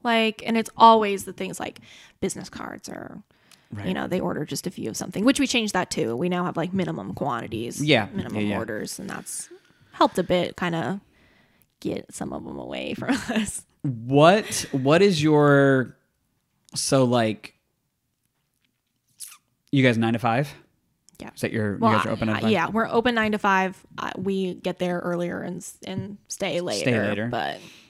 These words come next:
Speaker 1: 'cause I
Speaker 2: Uh,
Speaker 1: do m-, better work if it's silent. <laughs>
Speaker 2: So is that in the morning or afterwards?
Speaker 1: Yeah. So I like working in the morning.
Speaker 2: Yeah.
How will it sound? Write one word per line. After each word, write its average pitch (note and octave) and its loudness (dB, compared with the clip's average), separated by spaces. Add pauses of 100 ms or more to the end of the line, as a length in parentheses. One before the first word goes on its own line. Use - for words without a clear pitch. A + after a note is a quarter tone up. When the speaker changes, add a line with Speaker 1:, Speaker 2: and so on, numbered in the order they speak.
(340)
Speaker 1:
'cause A3 6
I G#3+ 6
Speaker 2:
Uh, - 4
Speaker 1:
do G#3 0
m-, G3 -2
better F#3+ -2
work F#3 -4
if - -14
it's - -12
silent. C#3+ -8
<laughs> C#4 2 (960)
Speaker 2:
So D#3 4
is C#3+ 8
that C3 6
in C3 4
the A#2+ 6
morning A#2+ 4
or A#2 2
afterwards? G#2+ 2
Speaker 1:
Yeah. G#2 2
So A3+ 4
I B3+ 8
like C#4+ 4
working A#3 0
in G#3 -2
the G3+ -2
morning. G3+ -2 (160)
Speaker 2:
Yeah. G2+ -2